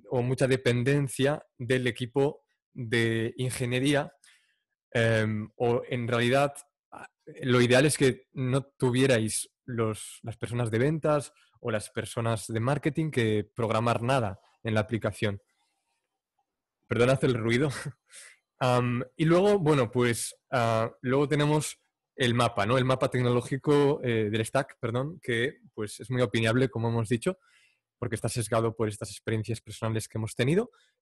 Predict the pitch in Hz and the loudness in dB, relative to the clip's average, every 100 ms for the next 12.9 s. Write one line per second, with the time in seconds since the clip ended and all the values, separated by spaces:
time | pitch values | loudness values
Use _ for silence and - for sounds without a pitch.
0 | - 156 180 - - 131 143 151 - - | -2 2 2 -2 -10 -2 2 2 0 -8
1 | 120 110 - - _ _ _ 117 117 117 | -2 -2 -4 -14 _ _ _ -6 -2 0
2 | 113 110 - 135 151 147 - 123 120 123 | -2 -2 -2 0 0 -2 -6 -4 0 2
3 | 127 139 170 - _ _ - 117 123 117 | 0 0 -4 -6 _ _ -12 -6 -2 0
4 | 117 110 107 123 - - - 120 117 113 | 0 0 -2 -2 -2 -6 -2 -2 0 0
5 | 110 113 117 110 110 107 107 101 _ _ | -2 -4 -2 0 0 0 -4 -8 _ _
6 | - 120 120 113 107 117 113 101 - _ | -6 -4 -2 -4 -2 0 0 -2 -10 _
7 | _ 123 131 117 127 156 214 - _ _ | _ -2 0 2 0 0 -4 -10 _ _
8 | _ _ _ _ - 113 113 113 110 107 | _ _ _ _ -2 0 0 0 0 0
9 | 113 123 135 - 117 107 110 110 110 104 | 2 4 2 -2 -6 -4 -4 -4 -6 -6
10 | - 107 113 110 107 107 98 107 - 117 | -8 -4 0 0 0 -2 -4 -6 -6 -8
11 | 104 _ - 107 104 104 95 107 101 - | -8 _ -8 -6 -4 -6 -4 -4 -4 -2
12 | 135 120 113 - 113 113 110 107 | 0 0 -2 0 2 2 2 -2